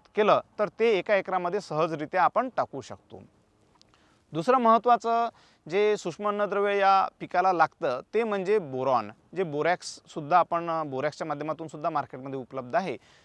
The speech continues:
तर हे आपल्याला प्रति हेक्टरी पाच किलो लागतं. याचं मुख्य कार्य म्हणजे काय,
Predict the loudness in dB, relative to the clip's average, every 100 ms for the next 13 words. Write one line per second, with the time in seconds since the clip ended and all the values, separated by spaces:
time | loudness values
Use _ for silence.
0 | _ -6 -2 2 2 4 0 0 2 2
1 | 0 -6 -8 -8 -6 -8 -8 -8 -2 0
2 | 0 -4 -6 -4 -6 -8 -14 -18 _ _
3 | _ -6 -4 -2 -4 -4 -6 -4 -2 -2
4 | -4 -4 -6 0 2 2